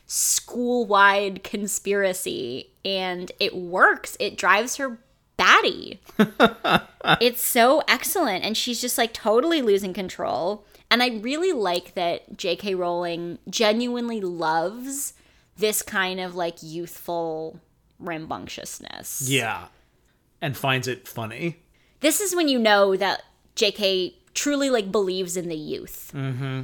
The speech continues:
Speaker 1: Because she has no sort of, like, grown-up, like, chastising kind of, like, tisk tisk for kids, like, making mischief hard.
Speaker 2: <laughs>
Speaker 1: She thinks it's a really beautiful thing.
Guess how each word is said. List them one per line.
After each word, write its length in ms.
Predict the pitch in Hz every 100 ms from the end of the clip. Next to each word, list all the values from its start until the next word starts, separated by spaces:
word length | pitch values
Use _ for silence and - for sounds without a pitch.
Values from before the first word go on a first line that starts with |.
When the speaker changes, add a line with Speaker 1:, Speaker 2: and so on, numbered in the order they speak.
| 135
Speaker 1:
Because 260 | 233 254 247
she 120 | 269
has 240 | 269 226
no 320 | 226 233 220
sort 200 | 220 226
of, 80 | 208
like, 220 | 208 190
grown-up, 560 | 180 190 190 190 175 151 -
like, 280 | 165 - -
chastising 1120 | - 185 175 - 175 170 170 156 156 160 - _ _ -
kind 260 | - 175 160
of, 140 | 170
like, 360 | 165 135 - -
tisk 360 | - 165 - -
tisk 540 | - 175 - - -
for 560 | - 180 165 151 135 - - - _ -
kids, 540 | - 202 196 170 -
like, 220 | 156 143 _ _
making 540 | 175 180 170 - 170 160
mischief 520 | 156 - 175 - - _
hard. 680 | - - 80 - - - _ _ -
Speaker 2:
<laughs> 600 | 226 - 185 - - -
Speaker 1:
She 180 | - 240
thinks 300 | 247 247 302
it's 180 | 277 320
a 80 |
really 320 | 262 269 269 247
beautiful 440 | 247 254 262 247
thing. 600 | - 339 330 - -